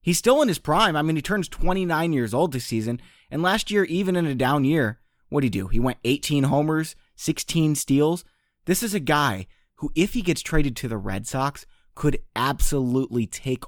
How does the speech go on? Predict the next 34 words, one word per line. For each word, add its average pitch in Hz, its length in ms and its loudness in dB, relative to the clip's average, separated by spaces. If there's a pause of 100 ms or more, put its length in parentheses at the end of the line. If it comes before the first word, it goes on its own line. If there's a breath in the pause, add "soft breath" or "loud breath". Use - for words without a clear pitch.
off 117 280 4
in 120 80 0
that 107 140 -4
lineup, 104 380 -4 (240 soft breath)
not 117 260 -4
playing 131 320 6
in 120 100 0
San 117 220 -4
Diego's 117 340 -2
park 110 320 -2 (160)
every 107 200 -6
day. 95 300 -4 (460)
I - 60 -10
mean, 117 80 -4
the 120 60 -6
guy 139 140 0
has 139 260 -2
great 117 400 -6
power. 110 420 4 (140)
He's - 100 -20
got - 180 -10
great 120 300 -4
speed. 117 420 -6 (300)
The - 80 -10
batting 196 260 2
average 160 200 -2
is 135 100 -6
never 123 180 -2
gonna 110 140 -4
be 110 140 -2
there, 104 160 -2
but 98 160 -4
in 127 140 0
Boston, 113 580 -2